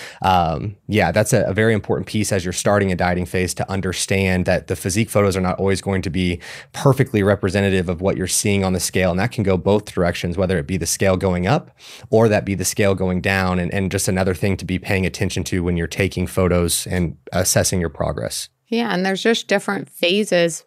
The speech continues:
Speaker 2: to each goal that you have. And within weight loss, you do have to lose the glycogen. You have to get flat to lose the fat. And so you can't look at one single picture or one single metric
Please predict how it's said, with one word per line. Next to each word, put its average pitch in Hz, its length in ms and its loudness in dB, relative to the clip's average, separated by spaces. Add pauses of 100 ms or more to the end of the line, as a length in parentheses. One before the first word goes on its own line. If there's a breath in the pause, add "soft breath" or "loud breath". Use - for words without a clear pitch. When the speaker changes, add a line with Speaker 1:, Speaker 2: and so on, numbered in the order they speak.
(120)
Speaker 2:
to 185 300 0
each 196 360 -4
goal 175 260 4
that 160 220 -4
you 160 100 0
have. 170 460 0
And 175 120 -4
within 180 360 -4
weight 190 260 0
loss, 165 340 0
you 180 140 -2
do 180 360 2
have 180 260 -2
to 175 100 -4
lose 165 280 0
the 160 100 -4
glycogen. 156 640 -2
You 180 80 -2
have 170 160 -4
to - 80 -6
get 180 340 -2
flat 175 600 0 (320 loud breath)
to - 100 -4
lose 180 320 0
the 170 140 -2
fat. - 480 -2
And 175 180 -4
so 165 260 0 (240 loud breath)
you 185 140 -2
can't 214 460 -4
look 185 260 2
at 170 160 -2
one 180 500 0
single 190 440 2
picture 233 720 0
or 208 320 4
one 170 340 -2
single 165 360 0
metric 170 600 0